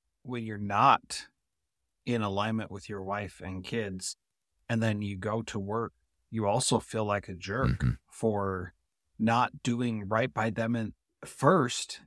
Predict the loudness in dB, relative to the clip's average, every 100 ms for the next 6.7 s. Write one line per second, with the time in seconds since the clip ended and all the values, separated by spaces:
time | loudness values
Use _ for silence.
0 | _ -2 0 2 0 0 -2 -2 -4 -6
1 | _ -12 -10 -10 -8 -8 -4 -2 2 2
2 | 2 -4 0 4 2 0 -10 -6 -4 -4
3 | -4 -6 -6 -4 -4 -4 -8 -10 -6 -4
4 | -4 -4 -2 -2 -2 -2 -2 -4 -10 _
5 | _ -20 -18 -10 -4 -2 0 0 0 0
6 | 0 -2 0 0 0 0 -2